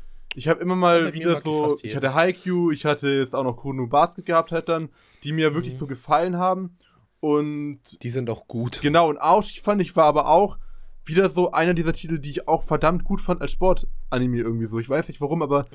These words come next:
Speaker 2: Ich find, ich bin ehrlich, ich find Sportanime im Generellen sehr unterschätzt, weil es ge-, super viele Sportanime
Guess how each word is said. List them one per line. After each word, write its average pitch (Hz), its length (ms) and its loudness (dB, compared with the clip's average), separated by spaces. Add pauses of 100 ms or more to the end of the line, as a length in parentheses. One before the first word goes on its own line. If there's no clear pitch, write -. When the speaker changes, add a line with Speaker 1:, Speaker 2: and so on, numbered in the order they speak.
(680)
Speaker 2:
Ich 196 160 -12
find, 208 240 -6
ich - 80 -10
bin 170 120 -6
ehrlich, 156 300 -2
ich 185 120 -6
find 175 160 -6
Sportanime 165 640 -2
im 147 160 -6
Generellen 147 560 -2
sehr 147 320 4
unterschätzt, 165 640 -2
weil 139 240 0 (1080)
es - 140 -6
ge-, 156 300 -8
super 175 380 2
viele 185 200 2
Sportanime 170 920 0